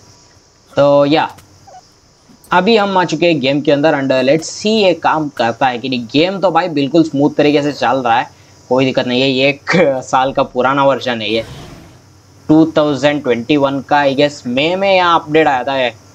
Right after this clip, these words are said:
मई या April में update आया था। ये देखो, Restore purchase के ऊपर click किया तो भाई, ये "No purchase was found on", उस तरह आ रहा है। अभी यहाँ पे मैं click करूँगा purchase के लिए and let's see यहाँ पे क्या होता है। So, या,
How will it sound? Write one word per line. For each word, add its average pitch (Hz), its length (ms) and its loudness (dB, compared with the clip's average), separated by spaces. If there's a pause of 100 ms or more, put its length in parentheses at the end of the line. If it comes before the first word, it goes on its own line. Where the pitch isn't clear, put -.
(440)
मई 160 40 0
या 226 440 2
April 190 260 -4
में 185 120 0
update 135 280 0
आया 117 120 2
था। 127 100 2
ये 135 60 2
देखो, 117 260 -4 (420)
Restore 180 320 2
purchase 175 420 0
के 175 100 2
ऊपर 165 220 2
click 143 240 -2
किया 156 200 2
तो 147 140 -2
भाई, 147 200 -2
ये 147 440 2 (480)
"No 180 60 4
purchase 175 540 0 (100)
was 139 180 2 (200)
found 143 240 2
on", 127 180 -4 (500)
उस 139 180 -2
तरह 139 140 2
आ 117 160 0
रहा 113 100 -2
है। 101 100 -8 (260)
अभी 202 360 0
यहाँ 160 340 0
पे 165 120 4
मैं 156 320 0
click 143 260 -2
करूँगा 143 320 2
purchase 139 480 -2
के 147 140 0
लिए 151 240 2 (260)
and 117 220 -2
let's 120 320 0
see - 100 -4
यहाँ 131 360 2
पे 135 80 -2
क्या 127 160 -2
होता 117 240 -2
है। 160 120 -2 (720)
So, 113 540 4
या, 123 220 0